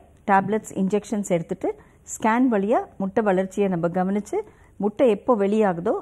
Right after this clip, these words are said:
அந்த சமயம் நீங்க சேரணும். நீங்களும் ஒரு, அஹ், checkup பண்ணிடுங்க. ஏன்னா இவ்ளோ பண்ணிட்டு அதுக்கப்புறம் வந்து count கம்மியா இருக்கக்கூடாது.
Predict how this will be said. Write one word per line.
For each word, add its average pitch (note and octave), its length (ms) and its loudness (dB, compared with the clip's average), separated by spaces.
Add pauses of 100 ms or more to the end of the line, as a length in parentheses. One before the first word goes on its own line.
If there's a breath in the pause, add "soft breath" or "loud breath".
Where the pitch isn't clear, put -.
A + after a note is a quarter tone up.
அந்த G#3 260 2
சமயம் G#3+ 340 -2
நீங்க F3 280 0
சேரணும். D3+ 380 -2 (540 soft breath)
நீங்களும் C#4 480 4
ஒரு, G3 300 0
அஹ், F3+ 180 2
checkup A#3 320 -2
பண்ணிடுங்க. F#3+ 520 0
ஏன்னா A3+ 300 -2
இவ்ளோ A3+ 320 6
பண்ணிட்டு A3 560 -2
அதுக்கப்புறம் G3 460 -2
வந்து G3+ 360 0 (300 loud breath)
count A#3+ 260 4
கம்மியா G3 360 2
இருக்கக்கூடாது. F3+ 760 -2